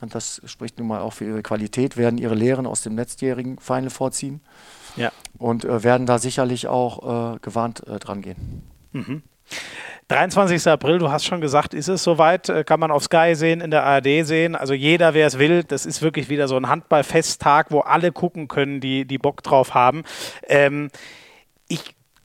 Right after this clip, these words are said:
Speaker 2: also für mich ist das ehrlich gesagt so, ich glaube, egal was da passiert, Magdeburg wird Meister werden. Das heißt, Kiel wird entthront, was für die ja eigentlich schon immer,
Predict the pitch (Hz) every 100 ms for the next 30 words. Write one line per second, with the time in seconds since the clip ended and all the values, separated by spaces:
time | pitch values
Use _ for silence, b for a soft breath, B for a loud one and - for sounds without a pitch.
0 | - 165 165 170 170 214 226 - 196 160
1 | 180 175 170 165 - 156 147 156 - 147
2 | 165 156 151 143 151 147 147 160 156 160
3 | 147 151 139 127 156 170 190 160 160 156
4 | 131 131 139 - 131 110 110 127 139 170
5 | - - 190 180 180 170 156 123 139 139
6 | 110 120 135 156 135 160 170 147 156 160
7 | - 147 160 175 165 160